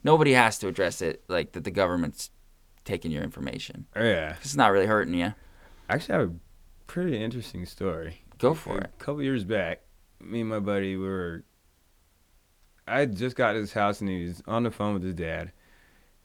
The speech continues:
Speaker 2: And it was during a time where they were really trying to ban semi-automatic guns and all that shit.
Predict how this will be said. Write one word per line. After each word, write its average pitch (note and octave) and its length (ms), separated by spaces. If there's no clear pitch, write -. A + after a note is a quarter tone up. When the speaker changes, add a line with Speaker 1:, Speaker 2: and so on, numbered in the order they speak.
Speaker 2:
And G2+ 200
it G2+ 40
was G2 100
during A2 200
a G#2 80
time G#2 360
where G2 140
they G2 60
were F#2+ 100
really G2+ 240
trying G2 240
to F#2 60
ban F2 540
semi-automatic E2+ 640
guns F2 300
and F#2 80
all F2 100
that F2 180
shit. F2+ 400